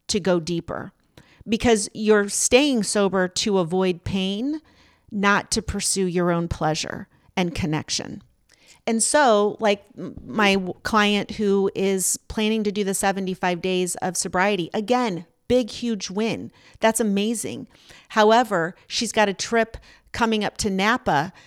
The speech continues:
that when the seventy-five days are over, she intends to reintroduce alcohol. And she's gonna have a lot of work to do between now and then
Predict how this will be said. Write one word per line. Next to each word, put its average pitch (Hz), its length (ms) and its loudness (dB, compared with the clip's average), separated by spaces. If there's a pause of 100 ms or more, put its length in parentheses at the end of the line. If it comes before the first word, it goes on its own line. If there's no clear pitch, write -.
(280)
that 202 520 4 (280)
when 196 300 0
the 196 80 2
seventy-five 190 520 2
days 185 240 2
are 180 140 -2
over, 208 340 0
she 208 240 -4
intends 175 540 -2
to 202 160 -4
reintroduce 170 560 -4
alcohol. 190 580 -4 (400)
And 226 360 2 (200)
she's 220 380 0
gonna 247 220 4
have 220 240 2
a 196 80 4
lot 196 280 2
of 196 80 2
work 220 280 0
to - 100 -6
do 180 200 -2
between 185 440 -4
now 196 240 2
and 185 200 -2
then 202 420 0